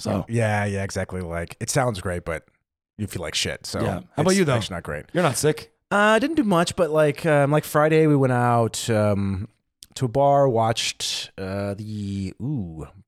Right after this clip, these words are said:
Speaker 2: Brazil and, God, who was it? Don't remember. Brazil and, don't know.
Speaker 1: Portugal? No.
Speaker 2: No.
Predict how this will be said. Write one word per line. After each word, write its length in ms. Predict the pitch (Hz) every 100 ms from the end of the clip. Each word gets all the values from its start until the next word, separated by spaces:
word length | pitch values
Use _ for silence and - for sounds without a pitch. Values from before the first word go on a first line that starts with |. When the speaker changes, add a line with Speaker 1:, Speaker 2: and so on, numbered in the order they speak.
| _
Speaker 2:
Brazil 1200 | 104 101 90 92 110 117 113 113 110 110 110 98 _ _ _ _ _ _ _ _ _ _
and, 1040 | 101 101 98 98 98 98 95 92 90 - - _
God, 320 | - 82 82
who 120 | 80
was 280 | 82 80 78
it? 120 | 80 - _ _ _ _
Don't 120 | 104
remember. 300 | 87 87 87
Brazil 640 | 92 - 98 101 110 113 113
and, 580 | 101 98 95 92 - - _ _ _ _ _ _ _ _ _ _
don't 280 | 110 98 87
know. 120 | 82
Speaker 1:
Portugal? 400 | 95 151 302 262 _
No. 240 | 175 147 - _ _ _ _ _
Speaker 2:
No. 260 | 98 82 -